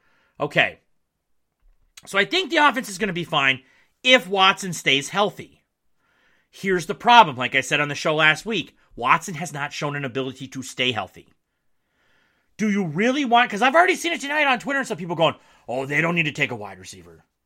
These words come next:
They're not gonna draft a wide receiver." Someone said, "They might not take a wide receiver at any point in the draft." Do you really wanna hinge the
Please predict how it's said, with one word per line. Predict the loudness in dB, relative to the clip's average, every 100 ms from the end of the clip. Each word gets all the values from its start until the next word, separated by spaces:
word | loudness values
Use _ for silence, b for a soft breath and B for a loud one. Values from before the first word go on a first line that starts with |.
| _ _ _ _ _ _
They're | 2
not | 6 6 6
gonna | 4
draft | 6 6 6
a |
wide | 4
receiver." | 4 0 -8
Someone | -8 -8
said, | -4
"They | 0
might | 0
not | 0
take | -2 -2
a |
wide | 0 0
receiver | 0 -4 -2
at | 0
any | 0 -2
point | -4 -4
in |
the | -4
draft." | -2 -2 -4 -8 _ _ _ _ _ _ _ -2
Do | 2
you | 4 4
really | 0 0 0 0
wanna | 2 2 2 0
hinge | -2 0 0 0 -6 -10 -16 _ _ _ _ _ _ _ _
the | -6 -4 -2 -6